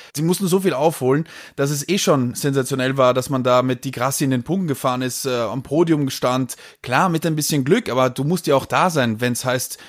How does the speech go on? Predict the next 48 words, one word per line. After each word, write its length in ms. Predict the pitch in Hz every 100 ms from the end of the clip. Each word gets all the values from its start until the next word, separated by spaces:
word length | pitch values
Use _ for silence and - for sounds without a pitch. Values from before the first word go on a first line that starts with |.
| - 156
Glück 140 | 156
wird 180 | 131 110
verteilt. 500 | 123 120 107 131 175 - - -
Und 100 | 123
man 140 | 131 -
war 220 | 127 135 143
rennintelligent, 1000 | 190 170 156 147 139 127 135 135 -
man 160 | 135 131
hat 220 | 131 -
mit 160 | 143 127
Teamwork 420 | 170 185 156 147
geglänzt. 460 | 143 127 127 135 131
Ich 100 | -
finde, 140 | 135
Thomas 320 | 143 147 135
Biermeier 480 | 143 156 160 143 139
auch 100 | 131
einmal 260 | 135 143 139
mehr 140 | 135
eine 140 | 139
gute 240 | 139 156 139
Figur 280 | 131 131 151
gemacht 280 | 143 135
nach 100 | 135
außen, 320 | 120 135 - 139
ob 100 | 143
in 80 |
Interviews 600 | 139 147 151 135 139 - - - -
vom 240 | - 135
Typ 220 | 156 175 151
her. 180 | 139
Das 160 | 139 131
ist 140 | 139
sehr, 180 | 151 147
sehr 120 | 156
erfrischend, 500 | 139 - 185 202 170
was 160 | 127 123
da 100 | 131
daherkommt. 640 | 123 127 175 - 127 165 - - - -
Und 160 | 123 120
dementsprechend 640 | 139 139 143 143 143 123
wünsche 240 | 127 175 170
ich 80 | 143
ihnen 240 | 151 143
für 120 | 143
das 120 | 139
nächste 320 | 139 143 - 143
Jahr 360 | 123 127 135